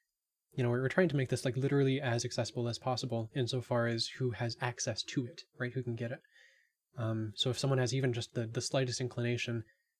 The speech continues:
of, "Oh yeah, I, I think I heard about that once. Let me, let me just check that out." G-, we, um, the names that, that we passed around a lot during development was,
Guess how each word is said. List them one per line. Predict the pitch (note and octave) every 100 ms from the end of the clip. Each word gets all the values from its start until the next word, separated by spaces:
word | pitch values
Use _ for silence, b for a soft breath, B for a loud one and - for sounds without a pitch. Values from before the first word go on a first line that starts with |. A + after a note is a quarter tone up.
| _ _ B2+
of, | A#2 A#2 A2 - _ _ _ _ _ _ -
"Oh | G#3
yeah, | G#3+ B3 F3
I, | D#3+ A3
I |
think | A#3 D4
I | F3+
heard | A#2+ B2
about | A#2+ A2+
that | - A#2
once. | C3+ C#3+
Let | F#3+
me, | A#3 G#3
let | G#3+
me |
just | B3+ B3+
check | - G3
that | - D#3+
out." | - B B B
G-, | A#3+
we, | F3 F#3+ F#3+ G#3+
um, | D#3 D3+ C#3+ C#3+ - _ _ _ _ _ _ _ _ _
the | D#3 D3
names | D3 F3+ A3+ -
that, | C#3 -
that | C#3
we | C3
passed | - C3+ C3+
around | B2+ B2
a |
lot | A#2 A#2 - _ _ _ _ _ _ -
during | C3 C3 B2+
development | A2+ A2+ A2+ A2 A2 - _ _ _ _ _ -
was, | A#2 B2 A#2+ A#2+ A#2+ A#2